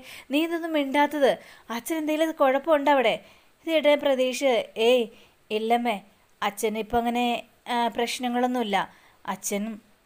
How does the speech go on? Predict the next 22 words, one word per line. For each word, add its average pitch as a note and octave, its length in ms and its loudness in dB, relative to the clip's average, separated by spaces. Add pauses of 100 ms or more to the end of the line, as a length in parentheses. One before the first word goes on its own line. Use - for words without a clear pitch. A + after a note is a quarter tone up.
(140)
ഇങ്ങനെ G#3 360 -6
ബോധം G#3+ 440 2
വന്നു." G#3 260 0 (220)
ഇത് C#4+ 140 -6 (100)
കേട്ട് A#3+ 220 4
കഴിഞ്ഞപ്പോഴേക്കും A3 640 0 (580)
സുമിത്രയ്ക്ക് G#3+ 680 -2 (640)
നല്ലൊരു A#3+ 420 4 (120)
ആശ്വാസം C4 580 2
തോന്നുകയാണ്. A3 500 2 (1080)
"ആ G#3 100 2 (140)
ഒരു G#3+ 140 4 (100)
കാര്യം A3+ 300 2
പറയാൻ A3+ 340 4
വേണ്ടിയാണ് A#3 400 2
അമ്മേ, A3 240 0 (640)
അമ്മയെ D4 400 6 (120)
ഞാൻ D4 120 4 (100)
വിളിച്ചത് C4 400 4
അമ്മേ" A#3+ 240 4
എന്ന് A3+ 120 -2
പറയണം. G#3 400 2